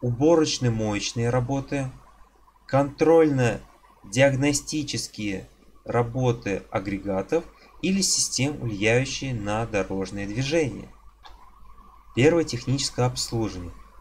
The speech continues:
проводится на грузовых автомобилей каждые три тысячи километров, на автобусах три с половиной и на легковых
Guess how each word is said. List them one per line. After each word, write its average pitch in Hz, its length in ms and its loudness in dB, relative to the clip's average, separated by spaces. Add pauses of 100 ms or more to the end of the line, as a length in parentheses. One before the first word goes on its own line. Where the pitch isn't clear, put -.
(120)
проводится 127 800 0 (840)
на 120 520 2 (100)
грузовых 120 640 -2
автомобилей 104 840 -4 (140)
каждые 98 560 0 (180)
три 113 200 -4
тысячи 147 480 -4
километров, 147 600 -4 (680)
на 110 520 0 (600)
автобусах 117 640 -2 (320)
три 113 120 0
с - 100 -4
половиной 135 680 -2 (560)
и 170 300 -2
на 135 520 2 (260)
легковых 120 600 0